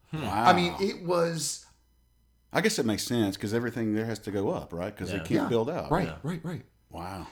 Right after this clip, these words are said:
Speaker 2: But they would have posters that would cover the whole side of a, of a skyscraper-like building would just be anime stuff.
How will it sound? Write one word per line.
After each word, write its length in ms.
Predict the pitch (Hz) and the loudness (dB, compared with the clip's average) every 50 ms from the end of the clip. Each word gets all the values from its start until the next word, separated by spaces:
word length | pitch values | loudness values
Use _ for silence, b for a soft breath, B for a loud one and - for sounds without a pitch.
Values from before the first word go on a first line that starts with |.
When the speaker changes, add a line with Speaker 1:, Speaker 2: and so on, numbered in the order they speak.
| - _ | -6 _
Speaker 2:
But 100 | 156 151 | -2 2
they 140 | 170 170 180 | 4 6 6
would 140 | 196 185 160 | 6 6 6
have 500 | 143 160 160 151 143 135 120 113 - - - _ _ - - | 4 2 2 2 2 2 0 -6 -12 -18 -20 _ _ -18 -2
posters 880 | - 156 180 185 185 - - - 107 95 90 85 85 - - - - b b b b | 2 2 4 4 2 0 -4 -4 -4 -4 -4 -4 -6 -6 -8 -8 -10 b b b b
that 100 | - 127 | -4 -4
would 120 | 127 131 - | -4 -4 -8
cover 240 | - 156 147 156 | -8 -4 -4 -2
the 60 | 139 123 | -2 -4
whole 220 | - - 160 160 | -4 -4 -4 -4
side 640 | - - - - - 139 131 135 135 139 131 113 - - | -2 0 0 0 0 -2 -6 -8 -6 -6 -6 -6 -6 -6
of 100 | 113 104 | -6 -6
a, 220 | 101 107 92 90 87 - - | -4 -4 -4 -6 -8 -10 -10
of 120 | 107 92 85 | -10 -8 -6
a 20 | |
skyscraper-like 960 | - - - - 120 127 127 123 - - 110 98 98 98 92 90 85 80 80 | -6 -6 -4 -2 -2 0 0 -2 -2 -4 -6 -4 -2 -2 -2 -2 -2 -4 -6
building 400 | 92 110 120 117 104 90 82 - B B B B - | -6 -6 -6 -6 -6 -10 -10 -12 B B B B -6
would 200 | - - 101 98 | -6 -6 -6 -6
just 220 | 104 123 - - | -6 -8 -8 -8
be 180 | 110 107 - - | -10 -12 -10 -8
anime 360 | 92 95 95 82 76 65 - | -8 -6 -6 -8 -10 -12 -14
stuff. 220 | - - - - | -16 -18 -18 -20